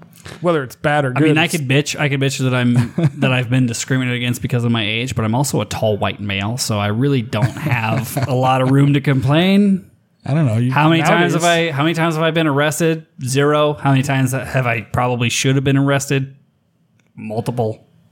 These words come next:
Speaker 1: Yeah, yeah. But I don't know.
Speaker 2: But the funniest thing for me is always, like, and I run into the, and we're way deep down a tangent,
Speaker 1: <laughs>
Speaker 2: but the, the funny thing to me is, like, I remember I had a bunch of, I had a bunch of people. I work for a nonprofit. I won't say which one,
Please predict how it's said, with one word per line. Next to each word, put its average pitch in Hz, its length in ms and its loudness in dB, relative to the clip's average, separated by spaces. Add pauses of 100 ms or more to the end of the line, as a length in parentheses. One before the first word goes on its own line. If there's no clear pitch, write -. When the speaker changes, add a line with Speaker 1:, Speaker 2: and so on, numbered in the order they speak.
(160)
Speaker 1:
Yeah, 160 340 2 (200)
yeah. 135 420 0 (200)
But 135 320 -2 (100)
I 127 60 -8
don't 143 120 -4
know. 120 200 -2 (200)
Speaker 2:
But 160 120 0
the 165 80 -2
funniest 208 360 0
thing 160 160 2
for 120 120 -2
me 123 180 2
is 117 100 0
always, 107 260 0
like, 98 460 -4 (560)
and 131 120 2
I 131 80 2
run 123 160 0
into 113 220 -2
the, 110 120 0
and 120 240 2
we're 113 340 -4
way 143 260 2
deep 104 300 -4
down 87 220 -2
a 80 100 -4
tangent, 101 600 -2
Speaker 1:
<laughs> - 0 -
Speaker 2:
but - 220 -6 (840)
the, 127 100 0
the 127 320 -6
funny 208 180 0
thing 151 160 0
to 120 100 -6
me 123 140 0
is, 113 120 -2
like, 101 160 -2 (280)
I 139 60 0
remember 156 400 2
I 151 100 0
had 170 160 2
a 127 40 0
bunch 139 280 0
of, 123 320 0
I 170 80 -4
had 175 80 0
a 170 40 -2
bunch 170 180 0
of 131 40 4
people. 113 160 0
I 165 120 0
work 175 160 0
for 127 120 0
a 117 40 2
nonprofit. 101 640 -2
I 104 80 0
won't 123 180 0
say 110 160 -2
which 104 200 -2
one, 92 280 -2